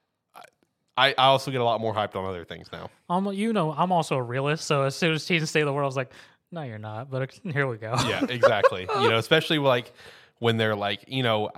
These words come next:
Speaker 1: you know, I can give a little slight pass if it's, like, right there at, like, you know, eighteen, you know, which is an, an adult, of course,
Speaker 2: Yeah.
Speaker 1: but still,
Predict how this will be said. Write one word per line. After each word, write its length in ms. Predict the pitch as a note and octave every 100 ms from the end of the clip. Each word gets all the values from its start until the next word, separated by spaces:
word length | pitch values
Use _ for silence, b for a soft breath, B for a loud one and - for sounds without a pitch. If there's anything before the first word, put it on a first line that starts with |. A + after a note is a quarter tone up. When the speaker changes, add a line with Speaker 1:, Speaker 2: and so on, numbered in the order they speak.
| -
Speaker 1:
you 100 | D#3
know, 60 | D#3+
I 160 | D#3+ G#3
can 180 | G#3
give 220 | C#3+ C#3+ B2+
a 80 |
little 580 | G#2+ G#2 G#2 A2 A#2 A#2+
slight 500 | A2+ - A2+ G2+ A2+
pass 380 | - A2+ A2 A2+
if 100 | G#2
it's, 140 | F#2+
like, 140 | F#2+ E2+
right 260 | F2+ G2 F#2+
there 180 | G2+ F#2+
at, 100 | B1+
like, 240 | E2+ E2+
you 60 | F#2+
know, 100 | F2+
eighteen, 460 | G2+ G#2 G#2 G2+ G2+
you 60 | G2+
know, 120 | G2
which 160 | F#2+
is 180 | G#2 F#2+ -
an, 200 | G2 -
an 180 | - F2+
adult, 300 | F2+ F#2+ G2
of 60 | -
course, 320 | G#2+ G#2 G#2
Speaker 2:
Yeah. 140 | D#3
Speaker 1:
but 140 | A#2 G#2+
still, 340 | - G#2+ G#2+